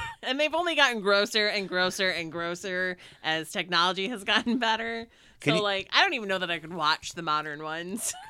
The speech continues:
Speaker 1: <laughs>
Speaker 2: Can you imagine, though, if those were, if that game truly got censored?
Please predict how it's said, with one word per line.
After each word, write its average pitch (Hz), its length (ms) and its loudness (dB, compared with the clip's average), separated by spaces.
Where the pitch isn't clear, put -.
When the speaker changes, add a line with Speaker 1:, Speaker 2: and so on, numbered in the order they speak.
Speaker 1:
<laughs> 587 320 -4
Speaker 2:
Can 139 120 0
you 240 100 2
imagine, 120 400 2
though, 123 160 0
if 101 160 -8
those 107 400 2
were, 92 540 -4
if - 160 -6
that 110 260 2
game 104 320 0
truly 98 540 -4
got 110 240 0
censored? 107 580 -4